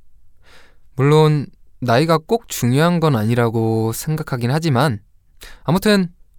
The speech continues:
오늘 우터뷰에서는 청춘에 관한 질문과 이야기를 해보려고 해요. 평소 우아로그보다 조금 더 진지한 이야기를 많이 들려드릴 수 있을 것 같아요. 자,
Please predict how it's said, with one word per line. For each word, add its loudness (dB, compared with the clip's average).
오늘 4
우터뷰에서는 0
청춘에 -2
관한 0
질문과 -2
이야기를 -4
해보려고 0
해요. -12
평소 0
우아로그보다 0
조금 -4
더 -4
진지한 0
이야기를 -2
많이 -2
들려드릴 0
수 -4
있을 -2
것 -8
같아요. -12
자, -4